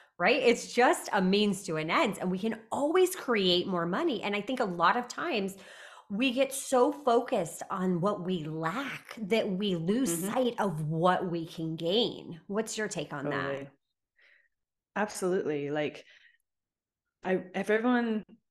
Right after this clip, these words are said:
Speaker 2: here, you ask the question, "Where does money come from?" If we're gonna start going some sort of big cans of worms here, but people say, "The bank, my job," and it's like, no, like, if you really actually recognize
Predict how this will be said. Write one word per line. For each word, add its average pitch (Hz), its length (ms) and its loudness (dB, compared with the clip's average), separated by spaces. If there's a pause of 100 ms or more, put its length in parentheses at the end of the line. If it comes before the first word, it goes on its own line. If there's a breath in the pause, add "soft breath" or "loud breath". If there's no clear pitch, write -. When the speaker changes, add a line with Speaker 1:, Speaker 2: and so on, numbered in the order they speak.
Speaker 2:
here, 147 640 -2 (120)
you 175 180 0
ask 160 180 -2
the - 40 -16
question, 151 300 -4
"Where 147 100 0
does 147 140 -4
money 143 220 -2
come 139 220 -8
from?" 123 480 -6 (460)
If 113 100 -14
we're 147 100 -2
gonna 156 120 -2
start 151 180 -6
going 139 180 -2
some 131 360 -8 (280)
sort - 380 0
of 143 180 0 (280)
big 147 140 -2
cans 147 240 -4
of 135 60 -8
worms 151 240 -4
here, 131 180 -4
but 135 240 -4 (300 loud breath)
people 151 280 -4
say, 143 160 -6
"The 139 100 -6
bank, 196 440 0
my 147 120 -2
job," 180 340 2
and 160 80 2
it's 151 160 -6
like, 151 240 -6
no, 180 400 -2 (560 soft breath)
like, 185 120 0
if 185 120 -2
you 185 100 0
really 208 220 2
actually 226 280 -4
recognize 160 760 -2